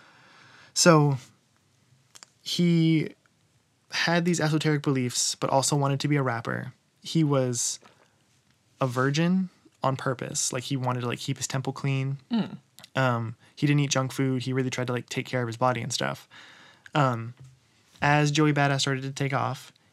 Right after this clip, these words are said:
Speaker 1: he went on tour with Joey. And while on tour, he would eat junk food. He lost his virginity.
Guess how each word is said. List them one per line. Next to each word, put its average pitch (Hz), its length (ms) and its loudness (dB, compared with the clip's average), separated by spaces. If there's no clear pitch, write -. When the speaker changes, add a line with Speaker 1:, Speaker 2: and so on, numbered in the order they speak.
Speaker 1:
he 139 540 2
went 147 200 4
on 127 160 2
tour 165 240 4
with 123 140 -4
Joey. 120 320 -6
And 131 380 0
while 135 180 6
on 127 140 0
tour, 147 320 4
he 139 180 -2
would 123 180 -2
eat 117 140 -6
junk 143 240 2
food. 151 520 4
He - 140 0
lost 123 200 2
his 117 100 -6
virginity. 143 680 0